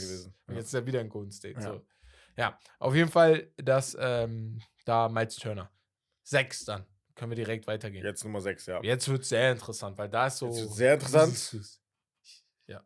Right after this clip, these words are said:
Speaker 1: Weil
Speaker 2: wen
Speaker 1: das
Speaker 2: hast du?
Speaker 1: wird, äh, eher, äh, subjektiv.
Speaker 2: Genau.
Speaker 1: <laughs> Norman Powell.
Speaker 2: Ja,
Speaker 1: Norman
Speaker 2: find ich
Speaker 1: Powell,
Speaker 2: okay.
Speaker 1: auch die Tatsache, dass er halt fast late Second Rounder war,
Speaker 2: Genau.
Speaker 1: so, ne, der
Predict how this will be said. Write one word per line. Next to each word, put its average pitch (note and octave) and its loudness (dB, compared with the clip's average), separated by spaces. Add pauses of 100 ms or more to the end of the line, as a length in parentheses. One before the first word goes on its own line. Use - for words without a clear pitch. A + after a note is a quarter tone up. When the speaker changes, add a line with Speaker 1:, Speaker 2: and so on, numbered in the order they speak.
Speaker 1:
Weil G#2+ -6
Speaker 2:
wen A#2 -2
Speaker 1:
das A#2 -4
Speaker 2:
hast G#2+ -10
du? A2+ -6
Speaker 1:
wird, G#2 -8 (720)
äh, A2+ -8
eher, G2+ -4 (300)
äh, F#2+ -8
subjektiv. D3+ -10 (680)
Speaker 2:
Genau. A2 -4 (120)
Speaker 1:
<laughs> - -20
Norman B2+ 2
Powell. F2+ -6 (540)
Speaker 2:
Ja, F#2+ -8 (160)
Speaker 1:
Norman E3 6
Speaker 2:
find - 0
ich C#3 0
Speaker 1:
Powell, D#3 10
Speaker 2:
okay. C3 -8 (240)
Speaker 1:
auch E3 8
die C3+ -4
Tatsache, C#3+ 6
dass B2 0
er A#2+ 2
halt A2+ 0 (520)
fast - -2
late B2+ 4
Second C3 -2
Rounder B2+ 6
war, B2 6
Speaker 2:
Genau. A#2+ 0
Speaker 1:
so, A2 -2
ne, B2+ 2
der A#2 2